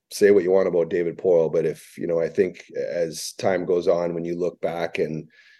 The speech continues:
you're able to reflect and compare him to, you know, other general managers in the game, you know, there's no denying that he's one of the best to have ever done it. And, um, it, it's been his whole life, and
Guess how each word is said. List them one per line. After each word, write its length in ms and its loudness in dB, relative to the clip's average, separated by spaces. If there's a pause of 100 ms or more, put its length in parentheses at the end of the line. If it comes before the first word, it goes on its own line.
(140)
you're 120 -2
able 240 0
to 140 -4
reflect 600 -2
and 180 -4
compare 440 0
him 280 -4
to, 400 -8 (120)
you 80 -6
know, 80 -2
other 200 0
general 320 -2
managers 520 -6
in 80 -6
the 100 -10
game, 460 -6 (400)
you 100 -4
know, 100 0
there's 220 -4
no 400 2 (400)
denying 560 -2
that 180 -6
he's 380 -10
one 180 -2
of 140 -4
the 80 -2
best 340 -4
to 120 -4
have 100 -6
ever 220 -2
done 200 -4
it. 140 -12 (180)
And, 420 -8
um, 380 -10 (520)
it, 120 2
it's 200 -2
been 160 6
his 100 2
whole 220 8
life, 340 2 (100)
and 380 -2